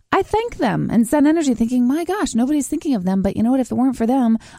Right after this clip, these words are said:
I would be driving on a very bumpy road right now. You know, how many, uh, the, the, my goodness, I love all my McDonald's, uh, pe-, m-, workers because I constantly <laughs> stop at McDonald's and get coffee, and I thank them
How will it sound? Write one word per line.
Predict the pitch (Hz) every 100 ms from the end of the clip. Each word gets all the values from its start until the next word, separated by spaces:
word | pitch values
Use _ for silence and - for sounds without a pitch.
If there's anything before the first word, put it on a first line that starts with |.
| _
I | 277
would | 269
be | 208
driving | 202 196 208
on |
a | 208
very | 185 190
bumpy | - 170 165 202 196 220
road | - 320 269
right | 165 143
now. | 170 - 175 _ _ _ _ _ -
You | 220
know, | 214
how | 208 220
many, | 262 262 -
uh, | 208
the, | 214 220
the, | 226 226
my | 202 208
goodness, | 190 240 233 220 160
I | 185
love | 185 208 226 226 214
all | 190
my | 185 185
McDonald's, | 190 - 202 190 175 165 180 - - - -
uh, | -
pe-, | 214
m-, | 202 208 196
workers | 190 180 - 190 208
because | 233 247
I | 226 226
constantly | - 254 262 254 208
<laughs> | 247
stop | - -
at | 220
McDonald's | 220 208 202 196 196
and | 202
get | 190
coffee, | 160 185 175 220 240
and | 262
I | 262 285
thank | - 269 349 370
them | - 196 165 165 170 196